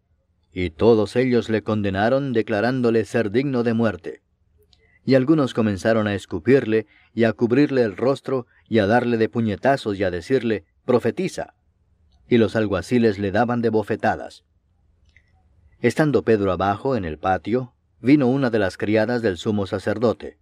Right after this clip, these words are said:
Y cuando vio a Pedro que se calentaba, mirándole dijo: "Tú también estabas con Jesús el Nazareno".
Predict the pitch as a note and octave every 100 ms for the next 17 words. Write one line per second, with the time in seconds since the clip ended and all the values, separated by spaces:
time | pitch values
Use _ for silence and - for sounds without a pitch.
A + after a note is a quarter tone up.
0 | _ _ _ _ _ _ - G#2 G2+ F#2
1 | E2+ D#2+ F#2+ F2+ G#2+ G#2+ A#2 B2 A2+ G2+
2 | F#2+ F#2 F2 D#2 G#2+ A2 C#3 - - A#2+
3 | B2 D3 C#3+ A2+ G#2 A2 G#2 E2+ _ _
4 | _ _ _ A#2+ A#2+ A2+ A2 F3 - G#2
5 | G2+ - G2+ - F#2 A2+ A2 G2 F#2 G#2
6 | C#3 B2+ D2+